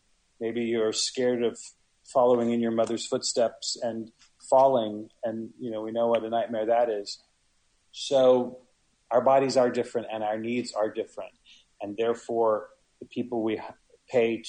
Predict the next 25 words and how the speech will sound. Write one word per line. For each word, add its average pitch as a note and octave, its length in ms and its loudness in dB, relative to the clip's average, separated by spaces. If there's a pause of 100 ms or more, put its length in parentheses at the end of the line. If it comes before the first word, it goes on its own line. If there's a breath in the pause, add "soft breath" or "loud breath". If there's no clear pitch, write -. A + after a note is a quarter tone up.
to A2 200 -6
help A#2 240 0
us - 400 -4
with A#2 140 -6
our G#2 320 -2 (320)
fitness B2+ 560 -2
and G#2+ 120 -10
health A#2+ 440 2 (300)
should - 240 -2
have B2 240 2
some B2+ 120 -6
specialized A2+ 640 0
awareness G#2+ 480 -4
or A2+ 60 -14
training G2+ 400 -10
in G2 100 -18
that. F2+ 280 -14 (380 soft breath)
There's G#2+ 260 -6
an A2+ 100 -8
organization B2+ 840 -2
that G#2+ 120 -8
helps - 280 -2
with A#2+ 160 -12
this - 480 -4 (1300)
greatly A2+ 600 -2